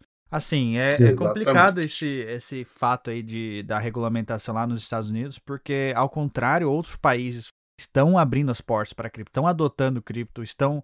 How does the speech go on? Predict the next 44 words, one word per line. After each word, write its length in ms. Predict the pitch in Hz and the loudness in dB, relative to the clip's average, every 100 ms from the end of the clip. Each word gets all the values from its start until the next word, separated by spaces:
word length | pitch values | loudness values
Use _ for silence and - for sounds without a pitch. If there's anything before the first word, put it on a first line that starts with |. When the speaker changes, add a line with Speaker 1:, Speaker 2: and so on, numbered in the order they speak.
| _ | _
Speaker 1:
criando 640 | - 147 147 196 165 143 | 2 6 6 6 4 2
regulação 840 | 117 123 110 135 139 123 - 135 135 | 0 -2 -2 0 2 0 0 -2 0
pra 220 | 135 123 | 0 -4
favorecer 840 | - - 165 175 151 123 - 139 147 | 0 6 6 6 0 -2 -4 0 0
a 60 | |
indústria, 380 | 120 113 123 - | 0 -2 -6 -6
pro 100 | 127 | -8
crescimento, 840 | - 143 - 139 120 139 165 123 110 _ _ 127 | -2 -2 0 2 2 2 0 -6 -14 _ _ -6
e 60 | |
os 60 | 123 | -2
Estados 200 | 123 120 | 0 2
Unidos 140 | 135 | 2
tá 100 | - | 2
indo 160 | 139 147 | 0 -2
contra 440 | - 135 156 170 | -2 0 0 2
a 40 | 165 | 2
maré. 380 | 175 139 123 117 _ | 4 2 0 -6 _
E 220 | - 123 120 | -10 0 4
é 80 | |
o 80 | 127 | 4
país, 400 | - 143 135 151 | 8 6 6 4
assim, 240 | 156 - 147 | 2 2 0
que 120 | 156 | 2
mais 440 | 135 135 160 - | 2 2 -2 -8
tem, 300 | - 151 165 | -2 0 2
né, 180 | 156 127 | 2 2
um 140 | 135 | 0
dos 160 | 139 - | -2 -2
países 260 | 135 135 - | -2 -2 -4
que 80 | |
mais 300 | 135 120 147 | -6 -6 -8
tem 420 | - 143 165 175 135 | -6 -4 -2 -4 -6
pessoas 460 | 131 - 131 127 | -8 -6 -8 -4
investindo 420 | 127 127 - 127 | -2 -4 -4 -4
em 60 | 120 | -4
cripto. 280 | 117 113 120 | -6 -6 -2
Muitas 440 | 120 160 180 143 | 2 2 2 0
empresas, 640 | 147 - 117 139 135 131 | 0 0 4 4 4 0
muitas 400 | 117 135 139 135 | 0 -2 -2 -4
startups, 680 | 127 - 120 110 120 127 - | -4 -4 -4 0 2 0 -4
muitos 260 | 127 156 - | -4 -4 -4
protocolos 640 | 139 135 139 - 123 135 | -10 -8 -8 -2 0 0
saíram 380 | - 127 151 180 | -2 0 2 4
dali. 340 | 143 117 104 | 4 2 -4